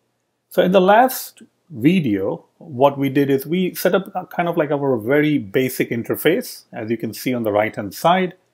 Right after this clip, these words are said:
we have my list screen, which has some hard-coded reminders or list, and I can go ahead and pull up this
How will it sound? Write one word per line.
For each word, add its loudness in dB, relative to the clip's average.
we -2
have -10
my 2
list -2
screen, -2
which -6
has -4
some 0
hard-coded 4
reminders 2
or 4
list, 2
and -2
I 0
can -2
go 2
ahead 0
and -8
pull 4
up 0
this -6